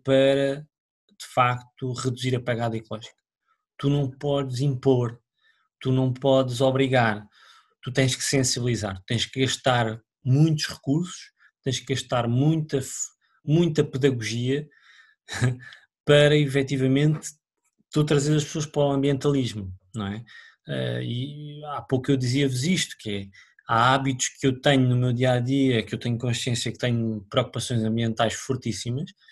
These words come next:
mas tenho hábitos no meu dia-a-dia que eu tenho consciência que se calhar sou o pior exemplo do ponto de vista ambiental. Mas isso é a tal, é o tal balanço, ou a tal balança na tua vida que é preciso ter em tudo na tua vida, não é só na questão ambiental. E eu acho que nós temos que perce-, perceber uma coisa.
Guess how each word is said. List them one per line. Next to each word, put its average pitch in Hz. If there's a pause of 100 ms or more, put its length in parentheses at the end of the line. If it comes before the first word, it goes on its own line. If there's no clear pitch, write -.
(400)
mas 165
tenho 160
hábitos 156
no 156
meu 156
dia-a-dia 151
que 160
eu 151
tenho 165
consciência 151
que - (100)
se -
calhar 143
sou 156
o 151
pior 156
exemplo 147
do 151
ponto 151
de 147
vista 151
ambiental. 160 (1000)
Mas 143
isso 196
é 180
a 175
tal, 175 (120)
é 175
o 156
tal 160 (160)
balanço, 156
ou 127
a 120
tal 139
balança 147
na 131
tua 131
vida 135
que 147
é 147
preciso 147
ter 143
em 151
tudo 160
na 160
tua 165
vida, 156
não 117
é 117
só 120
na 135
questão 143
ambiental. 135
E 113
eu 117
acho 131
que -
nós 143
temos 151
que -
perce-, -
perceber -
uma 156
coisa. 117